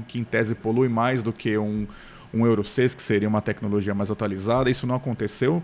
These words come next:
porque o, um desconto de noventa mil reais perto de um veículo que custa milhões, não, né, não faz nem cócegas, como a gente costuma dizer, né? Então,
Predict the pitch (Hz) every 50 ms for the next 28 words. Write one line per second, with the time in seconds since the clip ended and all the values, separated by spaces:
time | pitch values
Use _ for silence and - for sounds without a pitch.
0 | - - 110 101 - - 110 110 110 110 - - - - - - - - 117 117
1 | 123 - - - 143 139 135 151 120 135 135 135 131 117 123 135 160 165 170 156
2 | 151 147 147 135 135 127 123 120 113 104 101 98 - - - - - 120 123 123
3 | 123 - - 117 110 104 117 123 120 110 117 113 110 - - 107 107 - - 107
4 | - - 113 - - - 113 107 98 98 90 - - - - - - - - -
5 | - - 104 110 113 110 107 117 135 156 143 117 104 - - - - - - -
6 | - - - - - - - - - - - - - - - - - 107 113 123
7 | 127 127 - - 104 107 117 123 127 123 123 - 135 135 127 123 135 143 - -
8 | - 127 123 123 - - 117 120 120 - - 135 123 120 113 117 113 - - -
9 | 123 - - - 123 113 123 117 117 127 110 98 101 104 98 101 104 104 202 -
10 | 123 123 135 139